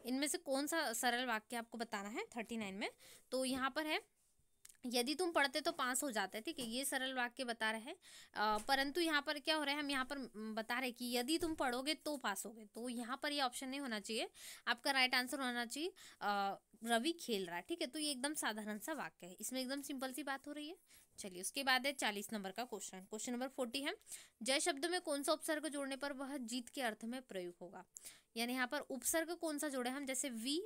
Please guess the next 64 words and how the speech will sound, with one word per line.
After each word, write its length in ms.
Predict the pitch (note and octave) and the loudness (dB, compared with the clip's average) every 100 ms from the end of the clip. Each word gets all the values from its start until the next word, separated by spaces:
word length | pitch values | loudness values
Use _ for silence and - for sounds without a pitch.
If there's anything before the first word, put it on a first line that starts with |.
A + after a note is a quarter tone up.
| - | -2
और 140 | A3+ | -4
जय 220 | A3 A#3 G3 | 2 2 2
जोड़ 220 | F#3 F3+ | 0 -4
देंगे 280 | F3+ F3 F#3 | -8 -10 -8
तो 180 | - | -8
क्या 140 | G#3+ C4+ | -2 -2
हो 80 | B3 | 2
जाएगा? 240 | A3 A3 | 2 2
विजय। 320 | G#3+ B3 A3 | 0 -2 -2
विजय 240 | F#3 G#3 A#3 | -2 -2 0
यानी 220 | B3+ C#4 | 0 0
क्या 120 | D#4 | -2
होता 180 | C#4+ C4 | -2 -2
है? 60 | |
जीत, 280 | C4 D4+ E4 - | 0 0 0 -4
यानी 220 | G#3+ G3 | -8 -6
कि 100 | G3 | -4
ऑप्शन 220 | G#3 - A3+ | -4 -2 -2
नंबर 180 | A3 | -2
फर्स्ट 320 | A3 A#3 A#3+ - | -4 -4 -4 -4
जो 60 | |
है 100 | A3 | -4
आपका 260 | G3+ - D4 | -4 -4 -6
राइट 360 | A3 F3+ F3 | -4 -6 -6
आंसर 260 | E3+ F3 F3 | -8 -10 -14
है, 140 | F3 - - - - - | -16 -16 -20 -20 -6 -4
ठीक 120 | D4+ | 0
है। 60 | |
तो 160 | A#3 A#3 | 0 -2
वी 220 | A3 C4 | -2 2
उपसर्ग 380 | E4 B3+ C4 B3 | 0 2 0 2
यहाँ 160 | C4 A#3 | 0 0
पर 160 | A3+ | -2
जोड़ 220 | A3 A#3 | -2 -2
देंगे 240 | G#3+ G#3 G3+ | 0 0 -2
हम, 160 | C4 A4+ - - - - | -4 -6 -10 -16 -12 -2
तो 120 | A3 | 0
यहाँ 240 | A#3 F#3 A#3+ | 0 -2 -4
पर 100 | C#4+ | -4
हो 100 | A3 | -4
जाएगा। 240 | F3 F3 | -4 -4
यदि 220 | F#3+ A#3 D#4 | -2 0 2
हम 140 | F4+ | 4
सम, 340 | E4+ D#4+ D#4+ | 4 4 4
यहाँ 240 | B3 C4 C4+ | 0 2 2
पर 120 | D4+ | 4
ऑप्शन 260 | C4+ - D#4 | 2 2 0
नंबर 160 | D4+ | 0
फ़ोर 180 | D#4 D#4 | 0 -2
को 120 | D4+ | 0
ले, 180 | D4 G3 | 2 2
सम 400 | G3 - C#4 D#4+ | 0 2 2 0
जय 260 | B3+ B3 C4 | 4 4 6
करे, 220 | C4+ B3+ | 4 2
तो 120 | A3 | 0
सम 220 | B3 B3 | 0 2
जय 120 | B3+ | 0
का 80 | C4+ | 0
तो 120 | C4+ | -2
कोई 120 | D4 D#4 | 0 0
अर्थ 200 | D4 D#4 | 0 0
ही 80 | |
नहीं 120 | D#4 D4+ | 0 0
होता, 300 | A#3+ A3 | 0 -2